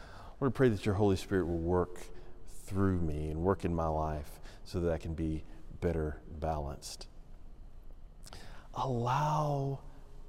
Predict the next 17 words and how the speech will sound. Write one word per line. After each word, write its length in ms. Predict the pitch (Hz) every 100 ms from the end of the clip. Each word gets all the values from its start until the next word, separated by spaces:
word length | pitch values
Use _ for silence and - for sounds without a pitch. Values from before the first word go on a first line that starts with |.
| -
God, 560 | - 110 92 78 76 78 98
allow 220 | 131 147
the 120 | 135
power 560 | - - 127 123 123 117
of 160 | 110
God 540 | 98 82 73 73 71 - - - - - -
to 340 | - 90 82 -
change 1120 | - - 110 101 90 85 82 82 80 - - - - -
your 380 | 80 85 92 92
heart 540 | 85 80 73 - - - - - - - - - - - - - -
for 460 | - 117 107 101 - - -
not 120 | 127
only 420 | 143 131 113 107 -
your 220 | 98 120
sake, 480 | - - 82 104 -
but 100 | 92
also 680 | 107 110 - 80 78 87